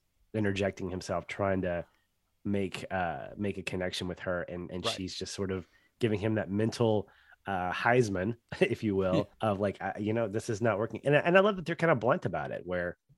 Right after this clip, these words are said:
Speaker 1: he's like, "Oh, you know, you, you're the, you know, we, we bonded." And she's basically like, "No, no, we didn't." <laughs>
Speaker 2: Yeah.
Speaker 1: Which was kind of disappointing, 'cause I'm like, "I think you did. I think you did."
Speaker 2: She's definitely fighting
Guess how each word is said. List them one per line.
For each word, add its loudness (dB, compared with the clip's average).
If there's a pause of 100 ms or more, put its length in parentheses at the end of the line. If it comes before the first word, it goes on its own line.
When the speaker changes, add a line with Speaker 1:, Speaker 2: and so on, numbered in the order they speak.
(240)
Speaker 1:
he's 2
like, 0
"Oh, 4
you -6
know, -4
you, -2 (400)
you're 6
the, 4 (140)
you -2
know, -8 (140)
we, 4
we 6
bonded." 4
And -6
she's -8
basically -2
like, -4
"No, 0
no, 0
we 0
didn't." -6 (260)
<laughs> 2 (680)
Speaker 2:
Yeah. -2
Speaker 1:
Which 4
was 0
kind 6
of 2
disappointing, -2
'cause -12
I'm -10
like, -10
"I -16
think -10
you -2
did. -4 (140)
I -4
think -10
you -6
did." -4 (180)
Speaker 2:
She's -4
definitely -2 (180)
fighting 2